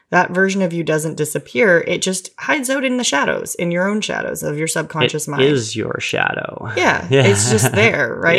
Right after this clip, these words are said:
Speaker 2: Yeah.
Speaker 1: And the problem is you can't see it anymore.
Speaker 2: You can't see, well, actually, but you see it everywhere, but you've so expertly disowned it that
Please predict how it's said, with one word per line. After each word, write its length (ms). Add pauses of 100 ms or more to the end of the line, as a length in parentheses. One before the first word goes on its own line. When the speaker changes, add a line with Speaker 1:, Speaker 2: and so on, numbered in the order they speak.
Speaker 2:
Yeah. 160
Speaker 1:
And 640
the 100
problem 440
is 160
you 280 (140)
can't 360 (100)
see 460
it 280 (220)
anymore. 420
Speaker 2:
You 60
can't 280
see, 240
well, 240 (280)
actually, 600 (120)
but 140
you 200
see 240
it 160
everywhere, 480
but 220
you've 320 (120)
so 520 (480)
expertly 560
disowned 560
it 340
that 460